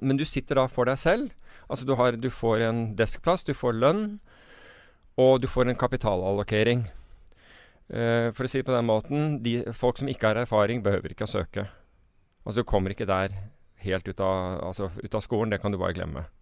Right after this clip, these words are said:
De er, de er ikke interessert i. De vil ha folk som har, vet hva det går i. Ehm, og du kan,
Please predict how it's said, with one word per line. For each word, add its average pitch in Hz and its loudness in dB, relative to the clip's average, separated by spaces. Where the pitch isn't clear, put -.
De 110 2
er, 98 2
de 92 0
er 90 -2
ikke - -10
interessert 90 -8
i. 95 -8
De 95 -4
vil 92 -4
ha 90 -4
folk 90 -8
som 98 -6
har, 85 -4
vet 90 -4
hva 87 -6
det 87 -4
går 82 -6
i. - -12
Ehm, 123 2
og 147 8
du 135 0
kan, 147 4